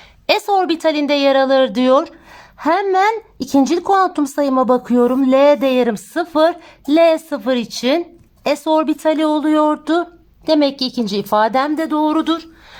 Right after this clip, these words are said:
Manyetik kuantum sayım, yani M L değerim eksi bir olabilir diyor. S orbitali için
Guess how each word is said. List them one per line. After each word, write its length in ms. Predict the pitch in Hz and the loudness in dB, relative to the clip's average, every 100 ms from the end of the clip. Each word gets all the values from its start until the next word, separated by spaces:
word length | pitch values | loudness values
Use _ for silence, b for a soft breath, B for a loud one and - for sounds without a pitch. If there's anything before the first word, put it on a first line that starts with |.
| B B B | B B B
Manyetik 720 | 226 269 320 349 359 480 - | 2 4 2 0 -2 -8 -6
kuantum 640 | - 330 349 381 - 262 | 0 4 4 0 -2 -4
sayım, 600 | 226 - 185 151 147 - - | -4 -6 -4 -4 -6 -8 -2
yani 340 | 269 269 285 - - | 2 2 0 -4 0
M 320 | 262 311 269 | 2 2 2
L 260 | 262 254 196 | 2 0 0
değerim 420 | 185 160 139 127 - - _ _ - _ _ _ _ - _ _ _ _ | 0 0 -2 -8 -12 -20 _ _ -20 _ _ _ _ -20 _ _ _ _
eksi 360 | - 349 - 247 | -6 -6 -6 -6
bir 100 | 339 | -2
olabilir 640 | 320 269 262 247 226 180 | 0 0 0 0 -2 -2
diyor. 260 | 156 170 262 - B B B B - 320 427 | 0 0 -2 -6 B B B B -2 -2 0
S 120 | 415 | 0
orbitali 580 | 359 294 262 - 220 180 | 0 0 -4 -4 -6 -6
için 720 | - 202 - - 156 185 - | -8 -10 -8 -6 -4 -6 -10